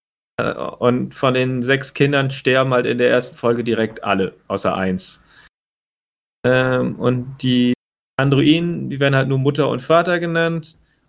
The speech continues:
sollen halt demnach den Mutter und die Vater ersetzen. Was? Was hab ich grad gesagt? Egal. <laughs> Ähm, so in etwa wird's, sieht's halt aus. Und gleichzeitig haben wir noch eine,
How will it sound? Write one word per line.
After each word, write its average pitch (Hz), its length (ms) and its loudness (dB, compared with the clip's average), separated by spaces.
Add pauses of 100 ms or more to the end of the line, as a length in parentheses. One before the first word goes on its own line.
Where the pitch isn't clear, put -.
(440)
sollen 131 220 2
halt 127 300 0 (880)
demnach 135 760 2 (1000)
den 127 80 -2
Mutter 139 500 2
und 139 80 -6
die 139 120 -6
Vater 139 300 0
ersetzen. 113 680 -2 (1400)
Was? 151 320 -8
Was 123 100 -8
hab 160 80 -2
ich 156 60 -8
grad 165 160 0
gesagt? 165 400 -2
Egal. 123 340 0 (480)
<laughs> 160 120 -2 (1400)
Ähm, 139 540 0 (1800)
so 147 100 6
in 156 80 2
etwa 147 320 0
wird's, 139 320 -4
sieht's 131 420 -8
halt 123 140 2
aus. 123 320 2
Und 117 140 -4
gleichzeitig 156 440 -2
haben 156 140 0
wir 151 80 -4
noch 139 240 -2
eine, 131 580 -4